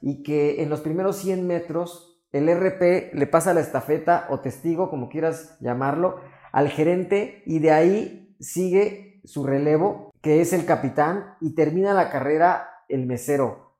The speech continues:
Ahora imagínate que no ganaran la carrera, pero aún así los premias y les dieran sus medallas por haber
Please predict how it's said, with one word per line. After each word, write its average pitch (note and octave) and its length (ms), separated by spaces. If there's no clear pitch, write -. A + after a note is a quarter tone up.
Ahora G#3 280
imagínate G3+ 920
que D3+ 160
no F3+ 220
ganaran F#3 460
la D#3+ 180
carrera, D3+ 540
pero C#3+ 240
aún F3 280
así F#3 560
los C#3+ 320
premias G3+ 680
y C3+ 100
les D3 220
dieran D#3+ 480
sus B2 240
medallas C#3+ 920
por C#3+ 180
haber D#3 600